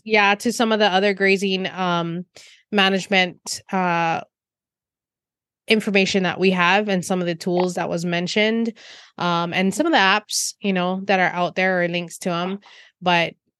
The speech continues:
yeah, and, you know, and if you're in Hawaii County, you have questions about pasture, um, I've had a, you know, a, a few people that reached out and, um, to myself or to Doctor Thorne, we're both here to help with our livestock folks. Um, N R C S is also another great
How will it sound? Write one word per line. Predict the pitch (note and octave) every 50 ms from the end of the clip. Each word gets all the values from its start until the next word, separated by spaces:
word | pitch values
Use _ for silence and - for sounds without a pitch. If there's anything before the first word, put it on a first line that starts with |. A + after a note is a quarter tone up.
| _ -
yeah, | A#3 B3+ B3 G#3 E3 D#3 - -
and, | - G#3+ G#3+ G#3+ G#3
you | G#3 B3+ B3+
know, | B3 A#3 A3+ A3+ A3 A3+ G#3+ - _ _ _ _ _ _
and | - A#3+ B3 B3
if | G3+ A3+ -
you're | B3+ C4 C4
in | C4
Hawaii | C4+ C4 B3 A#3+
County, | - - A#3+ A3+ A3 G#3+ G#3+ G#3+ G#3+
you | G3 F#3+
have | F3+ -
questions | - A#3+ A3+ - - A3 A3 A3
about | G3+ G#3 G3+
pasture, | G#3+ G3+ G3+ G3 - - - G3 F#3+ F#3+ F#3+ F#3 - - - - - - - _ _ -
um, | - F#3 F3+ F3+ F3 E3
I've | E3+ F#3 E3+
had | G3+ F#3+
a, | F#3 F3+ F3+ - _ _ - -
you | G#3 G3+
know, | F#3 F3 F3 D3+
a, | F3 F#3 F#3+ F#3 -
a | F#3
few | - - B3 A3
people | - G3 D#3+ E3+ E3 E3
that | E3+ E3 - -
reached | F3 F3 E3+ - - F3+
out | E3 E3+ F3 E3 - -
and, | F#3+ F3 E3+ E3+ E3+ E3+ E3+ - - _
um, | - F3 E3 E3 D#3+ D#3 D#3 E3 E3+ E3+ E3 _ _ _ -
to | - G#3
myself | F#3+ F3+ F3 - - G3+ G#3+ G#3 G3+ - -
or | - F#3 F#3
to | - - G#3 F3+ E3+ E3+ E3+ E3+ E3+ E3+ D#3+
Doctor | E3+ - E3+ F3+ - A3+ A3+
Thorne, | - G3+ F3+ F#3 F#3+ G3
we're | F3+ E3+ D#3+
both | F3 F3 F3+ -
here | - F#3 F3+ F3+ F3+
to | F3 - F3
help | E3+ E3+ E3 - -
with | F3+ E3+
our | F#3 F3 E3+
livestock | D#3+ D#3 E3+ E3 - D#3 D#3+ -
folks. | - E3+ E3+ F3 F#3 - - - - -
Um, | F3 E3 D#3+ -
N | E3+ F3+
R | F3 F3+
C | F3 - - E3+
S | F3 -
is | E3+ D#3
also | - F3 F3 D#3+ - E3+
another | F3 F3 E3+ E3 E3+
great | - F3 E3 - -